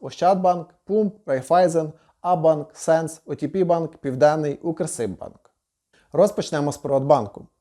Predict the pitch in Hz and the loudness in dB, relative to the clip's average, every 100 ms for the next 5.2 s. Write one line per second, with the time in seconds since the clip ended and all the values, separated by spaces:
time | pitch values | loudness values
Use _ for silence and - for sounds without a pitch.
0 | - 156 226 220 190 208 196 180 208 240 | -2 2 4 2 2 2 2 2 4 4
1 | 269 170 147 143 202 165 - 165 - 151 | 4 2 -2 0 0 0 -2 -4 -4 -8
2 | 185 - 180 156 147 156 147 135 - 131 | -6 2 2 2 0 0 0 -4 -6 -2
3 | 127 127 143 175 254 147 156 208 202 185 | 0 2 0 -4 -6 -4 -2 0 -2 -2
4 | 151 - - 135 147 135 - 139 180 247 | -2 -4 -4 0 0 0 -6 -2 0 -2
5 | 254 254 | -2 -6